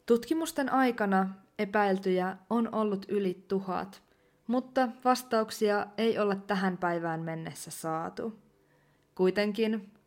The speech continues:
kuten mittavaa julkisuutta saaville mysteereille ominaista usein on, on tutkimusten aikana usea henkilö kertonut olevansa D B Cooper.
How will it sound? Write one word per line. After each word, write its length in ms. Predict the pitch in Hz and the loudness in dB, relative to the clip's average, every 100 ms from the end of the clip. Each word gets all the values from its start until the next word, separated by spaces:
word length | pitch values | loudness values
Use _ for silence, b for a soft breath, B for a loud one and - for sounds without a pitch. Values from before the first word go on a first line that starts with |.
| _ | _
kuten 480 | - 208 214 214 196 214 | -2 0 2 2 0 -2
mittavaa 640 | 214 - 214 208 208 208 196 - | -2 0 0 4 4 2 -2 2
julkisuutta 680 | 214 214 214 214 214 202 202 | 4 4 2 0 0 0 -4
saaville 520 | 220 214 208 214 208 | 2 2 2 0 0
mysteereille 960 | 208 208 - 208 202 196 196 196 196 - | 0 -2 -2 -2 2 4 4 4 2 -4
ominaista 640 | 214 240 233 208 196 196 - | -2 0 0 0 -2 -4 -6
usein 500 | 208 196 190 175 175 | -6 -4 -2 -2 -4
on, 340 | - 180 175 180 b b b b b b - | -4 -4 -4 -8 b b b b b b 0
on 300 | 240 262 254 - | 2 4 2 0
tutkimusten 680 | 269 254 254 240 233 226 - | -2 -2 -2 -2 0 -2 0
aikana 540 | 226 220 220 214 208 202 - _ - | 2 2 0 0 0 -4 -12 _ -4
usea 400 | 208 202 240 233 | -4 2 2 4
henkilö 440 | 226 220 202 190 | 4 2 2 2
kertonut 640 | 185 202 196 196 175 175 - | 2 2 2 0 -4 -8 -8
olevansa 680 | 220 226 202 180 170 - 160 151 - 165 | -2 0 0 -2 -4 -6 -6 -6 -8 -4
D 180 | 165 | -2
B 240 | 160 160 156 | -2 -4 -6
Cooper. 580 | - 170 170 - - | -8 -8 -6 -8 -6